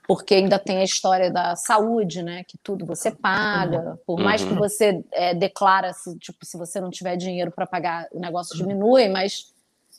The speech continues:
Speaker 1: você tem que pagar e por
Speaker 3: Uhum.
Speaker 1: aí vai. Mas, assim, qual, você entra no apartamento, você já tem geladeira, micro-ondas,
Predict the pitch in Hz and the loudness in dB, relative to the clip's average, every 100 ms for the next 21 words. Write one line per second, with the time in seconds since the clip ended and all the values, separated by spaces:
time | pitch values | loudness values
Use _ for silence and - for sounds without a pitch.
0 | _ - 170 196 185 175 - 240 226 220 | _ -6 -2 -2 -4 -6 -2 0 2 2
1 | 220 240 262 220 - _ _ _ - _ | 2 2 2 0 -4 _ _ _ -20 _
2 | _ - - - - 220 254 294 294 302 | _ -20 -20 -12 0 4 6 4 2 -2
3 | 247 220 240 240 - 254 254 262 262 262 | -4 -4 -4 -4 -6 -6 -6 -6 -6 -4
4 | 269 277 247 254 285 269 269 254 254 247 | -6 -6 -6 -4 -4 -6 -8 -8 -8 -8
5 | 254 247 277 277 269 262 254 254 - 269 | -8 -6 -4 -4 -2 -2 -4 -6 -6 -6
6 | 262 247 240 220 226 | -6 -6 -6 -4 -6